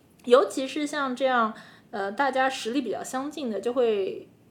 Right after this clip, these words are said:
就会约了，比如说在一起攀呐，一起爬。比如说我去野攀的都是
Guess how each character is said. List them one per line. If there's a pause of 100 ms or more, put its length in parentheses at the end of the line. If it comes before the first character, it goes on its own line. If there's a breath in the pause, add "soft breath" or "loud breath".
(160)
就
会
约
了，
比
如
说
在
一
起
攀
呐，
一
起
爬。
比
如
说
我
去
野
攀
的
都
是